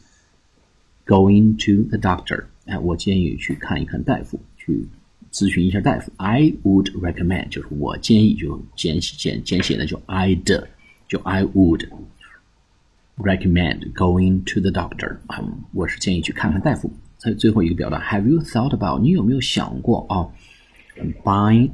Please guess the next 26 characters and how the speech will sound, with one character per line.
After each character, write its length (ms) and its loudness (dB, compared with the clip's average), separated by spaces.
a 120 0
new 600 8
computer？ 540 2
你 100 4
有 60 6
没 80 6
有 40 2
想 380 -4
过 100 -4
去 260 -6
买 220 -4
一 80 -6
个 80 -2
新 300 2
的 100 6
呢？ 240 2
这 100 -4
个 140 0
是 140 2
a 40 2
lot 140 0
of 120 -4
bugs 460 0
啊， 240 -4
keep 240 4
breaking 520 4